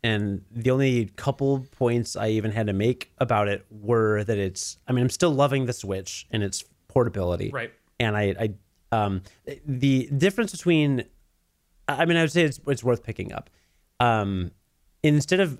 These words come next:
Speaker 1: getting stars, like in a lot of the other Mario games that get a hundred twenty stars or a hundred twenty whatevers, you collect power moons. And th-, I don't know how many there are in the game, but it's gotta be at least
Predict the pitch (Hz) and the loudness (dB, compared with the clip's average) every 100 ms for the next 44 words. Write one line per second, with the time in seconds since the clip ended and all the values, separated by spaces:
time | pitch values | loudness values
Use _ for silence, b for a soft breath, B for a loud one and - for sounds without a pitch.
0 | 139 143 131 107 - 120 104 123 143 131 | -2 0 0 -4 -2 0 2 2 0 -2
1 | 123 117 110 110 107 101 107 110 113 113 | -2 -2 -2 -2 0 -2 0 0 0 0
2 | 113 113 104 98 95 107 101 95 110 98 | -2 -2 -2 -2 -2 -2 -6 -4 -4 -2
3 | 95 - 98 87 92 90 87 90 87 98 | -4 -2 0 0 -2 -6 -6 -6 -4 -4
4 | 92 90 82 95 107 - b b 120 127 | -2 0 0 -2 -4 -8 b b -2 0
5 | 117 - - - 123 127 151 151 160 175 | 0 -2 -12 -6 -2 2 2 4 4 4
6 | 180 185 - - b b b _ _ 143 | 2 -2 -4 -12 b b b _ _ 2
7 | 139 127 123 - _ 120 117 - 143 196 | 2 2 0 -4 _ -8 -8 -2 0 2
8 | 147 151 156 151 131 113 117 117 113 104 | 2 2 2 2 2 2 2 2 -2 -2
9 | 110 123 113 113 - 123 127 117 107 107 | 0 0 0 0 0 -2 0 0 -2 -4
10 | 101 110 110 104 - - - | -4 -2 0 -2 -6 -8 -12